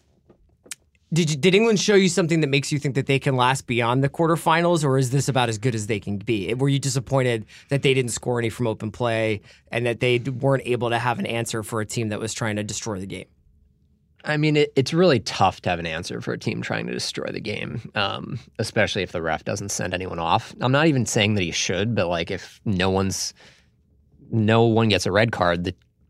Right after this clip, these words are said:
Speaker 2: the fouls just keep coming, right? I think it still is a little concerning that England has barely created anything,
Speaker 1: Yeah.
Speaker 2: um, from open play. It might not matter, though. I, they're, they should beat Sweden. They're gonna be favored against Sweden.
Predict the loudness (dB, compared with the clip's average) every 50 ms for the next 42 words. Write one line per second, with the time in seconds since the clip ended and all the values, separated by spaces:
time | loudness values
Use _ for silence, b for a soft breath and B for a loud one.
0 | _ -4 -4 -2 0 2 2 4 2 2 0 -4 -6 -4 -6 -6 -6 -2 -2 -2
1 | -2 -2 -4 -6 -4 -2 0 0 0 -2 B B B B B B B B -2 -2
2 | 0 2 4 4 4 4 4 0 -6 -16 _ _ _ _ _ _ _ _ _ _
3 | _ _ _ _ _ _ _ _ 0 0 2 2 2 4 6 6 6 6 6 4
4 | 4 4 4 4 2 2 0 -2 0 0 0 0 0 0 0 0 0 0 0 0
5 | 0 0 0 0 -2 -4 -4 -4 -6 -6 -4 -4 -2 -2 -2 -4 -4 -4 -4 -4
6 | -4 -2 -4 -4 -4 -4 -6 -6 -6 -4 -4 -4 -6 -6 -8 -6 -4 -2 -2 -2
7 | -2 -6 -6 -6 -6 -4 -4 -2 -2 -4 -4 -4 -6 -4 -4 -4 -2 -2 -4 -4
8 | -6 B B B B B B B B B B B _ _ -2 -2 0 2 2 4
9 | 4 4 4 4 2 2 2 2 0 0 2 2 2 4 4 4 4 4 2 2
10 | 0 0 0 0 2 2 2 2 0 -2 -6 -6 -2 0 0 2 2 2 2 2
11 | 2 2 -2 -2 -2 -4 -4 -2 0 0 2 2 0 0 0 0 0 0 -2 -4
12 | -4 -2 -2 0 0 0 -2 -2 -2 -4 -4 -2 0 0 2 0 0 -2 -4